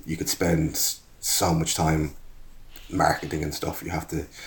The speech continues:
you know, it's, it, that's a huge, huge part of it. If, if you're after a certain type of business or client or, or whatever, you really, really need to focus on that. Um, because there's a lot of, there's a lot of us now. There's a lot of competition out there, and to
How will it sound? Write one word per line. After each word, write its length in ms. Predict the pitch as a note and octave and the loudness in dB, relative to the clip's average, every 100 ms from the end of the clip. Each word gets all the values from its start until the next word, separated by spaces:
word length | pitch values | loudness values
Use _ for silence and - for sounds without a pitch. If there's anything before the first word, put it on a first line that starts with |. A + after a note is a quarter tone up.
| - - - - | -14 -16 -18 -4
you 120 | E2 | -2
know, 240 | D2+ D2+ - | 0 0 -4
it's, 220 | - - | -6 -6
it, 180 | E2 - | -6 -2
that's 200 | - - | 0 2
a 40 | |
huge, 460 | E2 - F2+ E2+ E2+ | 0 4 6 8 6
huge 280 | F2 E2 - | 4 4 4
part 260 | E2 E2 E2 | 2 2 2
of 100 | D#2+ | 0
it. 100 | - | 12
If, 300 | C#3 - - | 12 12 12
if 160 | C#3 A#2 | 12 12
you're 200 | A2 G#2 | 12 12
after 360 | G#2+ G2 G2 | 12 12 8
a 60 | F2+ | 8
certain 400 | - G2 D#2+ E2+ | 10 8 8 2
type 400 | - E2+ E2 E2+ | 2 4 4 4
of 280 | D#2 - - - - - - - - | 0 -2 -8 -12 -12 -14 -16 -10 6
business 540 | F#2 E2 F2 E2+ - | 8 8 6 6 4
or 60 | - | 0
client 640 | - E2+ E2 D#2+ E2 - | 0 4 6 4 2 0
or, 220 | D2+ D#2+ - | -2 -2 2
or 160 | E2 | 4
whatever, 420 | E2 E2 E2 D#2+ | 6 8 6 4
you 120 | E2 E2 | 2 4
really, 520 | E2+ D#2+ D#2+ D#2 D#2 | 8 10 10 8 6
really 380 | D#2+ D#2+ D#2+ E2 | 8 8 8 4
need 180 | D#2+ | 2
to 80 | E2 | 2
focus 400 | - D#2+ E2 - | 2 2 2 0
on 180 | E2+ D#2+ | 0 2
that. 280 | E2 D#2 - - - - - - | 2 0 -2 -16 -20 -20 -20 -8
Um, 420 | E2 D2+ D2+ D2 - - - | -2 -2 -2 -4 -10 -18 -4
because 220 | - E2 | 2 4
there's 120 | E2+ | 10
a 40 | |
lot 220 | F#2+ F#2+ E2 | 12 12 12
of, 60 | - | 4
there's 140 | - - | -2 6
a 40 | |
lot 160 | F#2 F2+ | 10 10
of 100 | D#2 | 8
us 180 | - E2 | 2 0
now. 160 | D#2+ | -2
There's 160 | - E2 | -2 2
a 40 | |
lot 120 | E2 | 4
of 80 | E2 | 6
competition 500 | F2 E2+ - E2 - | 4 2 2 2 2
out 140 | D#2 D2+ | 0 0
there, 280 | D#2 D#2 - - - | 2 0 0 -12 0
and 300 | D#2+ D#2+ | 0 2
to 60 | A2+ | 4